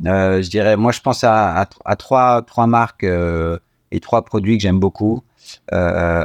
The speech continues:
un, c'est le, le Calvados Père Jules de, le vingt ans d'âge. Moi, je suis, je suis un, je suis un gros fan. Euh, parce qu'il y a évidemment le fruit, et puis il y a une, enfin, le, l'âge a permis vraiment d'avoir une rondeur. Euh, c'est comme un nectar, et moi, j'aime, j'apprécie beaucoup. Je trouve que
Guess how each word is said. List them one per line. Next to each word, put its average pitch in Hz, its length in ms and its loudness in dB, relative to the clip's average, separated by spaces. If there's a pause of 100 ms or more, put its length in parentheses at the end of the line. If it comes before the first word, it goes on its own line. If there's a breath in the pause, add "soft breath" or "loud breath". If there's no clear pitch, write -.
un, 117 180 0
c'est - 180 -2
le, 90 420 2
le 92 140 0
Calvados 113 500 0
Père 110 220 2
Jules 117 260 0
de, 92 580 0
le 92 120 -2
vingt 98 240 -2
ans 101 60 0
d'âge. 92 260 0
Moi, 85 200 -4
je - 60 -6
suis, 85 320 -4
je - 60 -6
suis - 80 -8
un, 80 180 -2
je - 60 -6
suis - 80 -6
un 87 100 -2
gros 90 160 -4
fan. 120 380 -2 (520)
Euh, 82 360 -2
parce - 240 -10
qu'il 101 180 0
y 98 80 4
a 92 240 2
évidemment 110 500 2
le 104 120 0
fruit, 113 400 0
et 107 40 -2
puis - 120 -20
il 98 60 -2
y - 20 2
a - 20 2
une, 78 400 0
enfin, 90 320 -2
le, 82 260 -4
l'âge 101 440 0
a 87 260 0
permis 101 360 0
vraiment 98 240 0
d'avoir 95 260 0
une 95 100 -2
rondeur. 113 480 2
Euh, 90 160 0
c'est 87 140 -8
comme 113 160 -2
un 107 100 2
nectar, 101 640 0
et 80 140 -2
moi, 87 140 0
j'aime, 87 220 -2
j'apprécie 90 460 -4
beaucoup. 104 320 -4
Je - 60 -14
trouve 85 180 -12
que 80 360 0